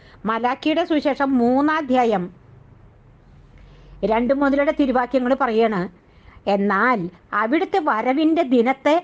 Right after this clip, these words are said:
അതിജീവിക്കാൻ ആർക്കു കഴിയും? അവിടുന്ന് പ്രത്യക്ഷനാകുമ്പോൾ അവിടുത്തെ മുൻപിൽ നിൽക്കാൻ ആർക്കു കഴിയും?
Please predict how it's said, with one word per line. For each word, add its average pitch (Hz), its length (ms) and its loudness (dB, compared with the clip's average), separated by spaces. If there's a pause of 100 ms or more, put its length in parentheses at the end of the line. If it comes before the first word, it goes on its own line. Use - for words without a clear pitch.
അതിജീവിക്കാൻ 226 800 0 (120)
ആർക്കു 190 400 -2
കഴിയും? 175 380 -2 (680)
അവിടുന്ന് 269 500 2
പ്രത്യക്ഷനാകുമ്പോൾ 233 1160 0 (260)
അവിടുത്തെ 240 400 0
മുൻപിൽ 269 380 2
നിൽക്കാൻ 233 420 -4 (140)
ആർക്കു 220 340 -2
കഴിയും? 190 440 -2